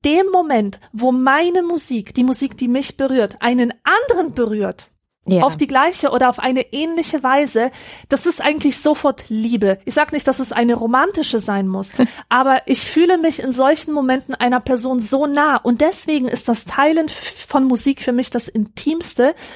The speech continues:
Speaker 1: was es gibt und etwas, das ich nicht mit jedem tun würde. Also ein Beispiel ist, und das denke ich mir jedes Mal, ich höre total gerne Death Metal. Richtig düstere Kloppmusik. Ich höre das manchmal,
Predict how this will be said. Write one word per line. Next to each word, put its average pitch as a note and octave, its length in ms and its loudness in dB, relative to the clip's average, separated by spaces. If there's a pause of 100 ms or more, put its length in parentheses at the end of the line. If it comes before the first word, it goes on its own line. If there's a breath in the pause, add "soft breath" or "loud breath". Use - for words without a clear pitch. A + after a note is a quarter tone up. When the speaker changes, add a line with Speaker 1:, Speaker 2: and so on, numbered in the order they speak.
(140 loud breath)
Speaker 1:
was B3+ 180 0
es - 220 -4
gibt E4+ 340 0 (300 loud breath)
und B3+ 200 0
etwas, D4+ 460 0
das C4 180 0
ich C4+ 140 -2
nicht C#4 240 0
mit - 160 -6
jedem B3+ 320 0
tun C#4+ 320 -2
würde. F#3+ 300 2 (240 loud breath)
Also C4+ 220 2
ein C4 200 0
Beispiel C#4+ 460 0
ist, C#4+ 160 0
und A#3 100 0
das A3+ 140 -2
denke C#4 180 0
ich - 140 -4
mir A3 80 2
jedes C4+ 360 0
Mal, B3+ 220 4 (380 loud breath)
ich - 320 -2 (120)
höre D#4 160 2
total D4+ 400 0
gerne B3+ 300 2
Death G#3+ 320 -2
Metal. F#3 420 -4 (320 loud breath)
Richtig C#4+ 460 0
düstere C#4 600 0
Kloppmusik. G#3+ 1040 0 (1040 loud breath)
Ich - 200 -4
höre E4+ 120 4
das G4 240 -2
manchmal, E4 760 -2